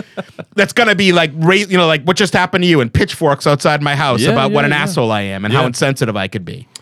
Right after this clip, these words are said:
Speaker 1: So have you ever been called out or criticized on anything?
Speaker 2: No.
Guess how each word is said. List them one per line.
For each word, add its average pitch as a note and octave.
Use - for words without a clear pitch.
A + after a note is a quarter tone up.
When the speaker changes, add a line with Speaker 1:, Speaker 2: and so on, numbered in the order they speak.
Speaker 1:
So C3+
have C3
you A#2+
ever B2
been A#2+
called G#2
out G#2
or G2+
criticized G#2
on B2
anything? C#3
Speaker 2:
No. D#3+